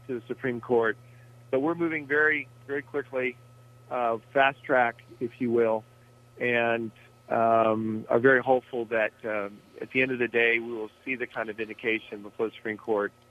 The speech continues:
that will result in a reversal inevitably of these horrific, uh, damages against, uh, churches like Calvary Chapel.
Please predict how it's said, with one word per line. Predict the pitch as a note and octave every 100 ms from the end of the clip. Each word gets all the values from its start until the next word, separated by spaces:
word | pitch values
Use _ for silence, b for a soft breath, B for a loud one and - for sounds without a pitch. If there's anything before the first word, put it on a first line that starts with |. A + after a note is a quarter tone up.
| _ _ _ _
that | B2 B2+
will | B2
result | A#2 A2+ A#2+ E3 C#3 A2+ _ _ -
in | A#2+
a | A2+
reversal | A2+ A2 B2+ C3+ C3+ A2+ G#2+ - _ _ _ -
inevitably | A#2+ D3 C#3 A2 A2 G#2 G#2 A#2+
of | A2 A2
these | A2 A2 - -
horrific, | - B2 C3 D#3 F#3+ - G#2+ - - _ _ -
uh, | A#2 A2+ A2
damages | A#2+ B2+ B2 A2 G#2
against, | A#2 A#2+ A#2 A2 -
uh, | A2 G#2 G2+ - - - -
churches | - A#2+ A#2 G#2
like | G#2+ -
Calvary | A#2 G#2
Chapel. | G2 A2 G2 F#2